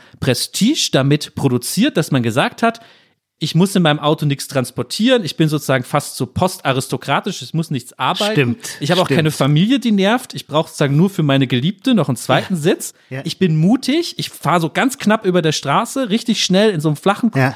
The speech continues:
Speaker 1: und das ist ganz leicht und ich muss mich auch nicht schützen, weil ich so mutig bin.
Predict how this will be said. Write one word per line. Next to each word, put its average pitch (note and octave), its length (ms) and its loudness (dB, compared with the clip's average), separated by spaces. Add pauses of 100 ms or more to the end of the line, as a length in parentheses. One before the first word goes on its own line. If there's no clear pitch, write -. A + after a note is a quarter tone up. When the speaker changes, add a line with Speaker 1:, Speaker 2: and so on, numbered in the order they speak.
Speaker 1:
und D3 80 -2
das D#3+ 120 -2
ist - 180 0
ganz G#3 240 0
leicht E3 480 0
und E3+ 80 -4
ich D3+ 100 -4
muss G3 140 2
mich F#3+ 160 -2
auch D#3 80 -6
nicht E3 220 0
schützen, E3+ 520 0
weil A#2+ 140 0
ich C3 120 -10
so C#3+ 100 -2
mutig E3 340 -2
bin. D3 140 0